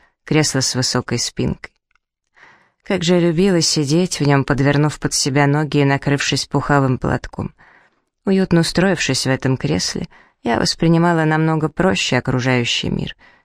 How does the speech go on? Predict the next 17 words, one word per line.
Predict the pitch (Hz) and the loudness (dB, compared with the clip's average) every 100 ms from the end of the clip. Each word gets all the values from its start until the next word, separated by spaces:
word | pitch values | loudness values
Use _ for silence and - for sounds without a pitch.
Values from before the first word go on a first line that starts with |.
| _ | _
Здесь | 196 175 202 - | -2 0 0 0
у | |
меня | 165 160 156 | 0 2 0
нет | 151 - 131 | 0 -2 0
моего | 131 131 127 | 2 2 -2
кресла. | - - - - 214 _ _ _ _ - | -4 -6 -8 -10 -12 _ _ _ _ -2
Зато | 214 202 - | 0 2 2
есть | 143 143 127 - | 2 2 -2 -4
Иза. | 117 120 135 - _ _ _ _ _ _ _ | -4 -4 -8 -12 _ _ _ _ _ _ _
Только | 220 185 160 | -6 -2 0
как | 160 160 | 0 0
определить, | 151 - 156 139 143 160 - | 0 0 0 0 0 0 -2
кем | - 131 | 0 2
она | 131 131 | 2 2
для | 127 135 | 2 2
меня | 131 127 | 2 0
является, | 127 123 - - - - | -2 -4 -4 -6 -10 -12